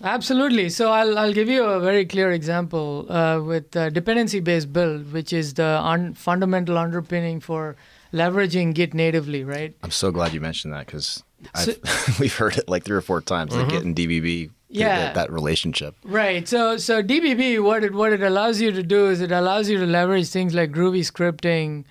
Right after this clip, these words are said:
Speaker 1: um, to, to drive your, uh, build. Um, and you, you are doing all your development on the platform,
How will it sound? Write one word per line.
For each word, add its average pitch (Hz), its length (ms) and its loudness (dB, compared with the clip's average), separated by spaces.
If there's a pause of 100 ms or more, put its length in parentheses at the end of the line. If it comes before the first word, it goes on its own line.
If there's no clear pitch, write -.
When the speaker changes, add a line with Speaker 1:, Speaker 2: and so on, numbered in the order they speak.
(380)
Speaker 1:
um, 156 680 0
to, 170 260 2
to 160 500 0 (500)
drive 185 480 2
your, 165 580 2
uh, 151 300 0
build. 151 580 0 (400)
Um, 156 400 0
and 175 560 0 (260)
you, 190 280 2
you 196 260 2
are 190 120 4
doing 220 340 2
all 208 160 2
your 196 120 4
development 175 800 0 (120)
on 170 240 2
the 185 80 2
platform, 170 880 0